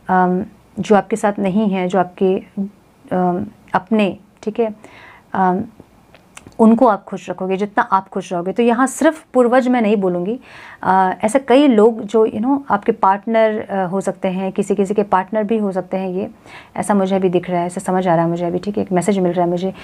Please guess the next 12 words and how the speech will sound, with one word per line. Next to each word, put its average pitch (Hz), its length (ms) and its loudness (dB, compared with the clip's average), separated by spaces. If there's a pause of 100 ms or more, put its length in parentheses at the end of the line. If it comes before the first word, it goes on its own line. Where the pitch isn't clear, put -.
(220)
और 196 100 6
ये 220 120 6
भी 240 100 2
बहुत 202 300 0
rare 202 260 4
किसी 214 200 -2
के 214 100 0
लिए 196 80 2
हो 196 100 2
सकता 196 260 -2
है। 240 160 -2 (840)
अम, 196 340 -2